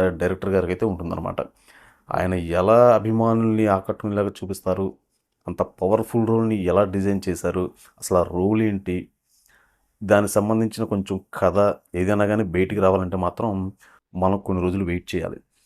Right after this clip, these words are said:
కొన్ని రోజులు వెయిట్ చేస్తేనే కానీ దీనికి సంబంధించి కొంచెం స్టోరీ లైన్ కానీ ఇంకా మిగతా క్యారెక్టర్లు కానీ కాస్టింగ్ ఏంటనేది మనకు బయటకు వచ్చిన తర్వాత వాళ్ళ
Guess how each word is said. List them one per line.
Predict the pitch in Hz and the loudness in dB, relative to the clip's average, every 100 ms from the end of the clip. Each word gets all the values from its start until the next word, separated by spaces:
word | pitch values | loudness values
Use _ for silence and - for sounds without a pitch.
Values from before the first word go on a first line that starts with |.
| _ _ | _ _
కొన్ని | 101 92 | -2 0
రోజులు | 101 104 | 0 0
వెయిట్ | 98 98 | 0 0
చేస్తేనే | 104 - 101 | -4 -4 -4
కానీ | 110 117 | -2 -2
దీనికి | 98 95 | -2 -2
సంబంధించి | 101 98 101 101 - | -2 -2 -2 -4 -6
కొంచెం | 98 90 | -8 -8
స్టోరీ | - 98 95 101 | -4 -2 0 0
లైన్ | 101 98 | 0 2
కానీ | 95 92 101 147 - - - 104 | 0 0 -2 -4 -10 -20 -12 -10
ఇంకా | 98 110 92 95 | 0 2 2 0
మిగతా | 98 104 104 113 - _ _ - | 2 2 2 0 0 _ _ -2
క్యారెక్టర్లు | 95 95 - 95 98 | 2 2 0 -2 2
కానీ | 95 95 113 - | 2 0 -2 -2
కాస్టింగ్ | 92 92 - 95 95 | -2 -2 -2 0 0
ఏంటనేది | 90 95 95 131 104 98 98 _ _ - | 0 -2 0 0 -2 -2 -6 _ _ -4
మనకు | 92 90 | -2 0
బయటకు | 90 95 98 | 2 2 0
వచ్చిన | - 95 | -4 -2
తర్వాత | 92 95 139 98 | 0 0 0 2
వాళ్ళ | 92 95 95 95 | 4 4 2 2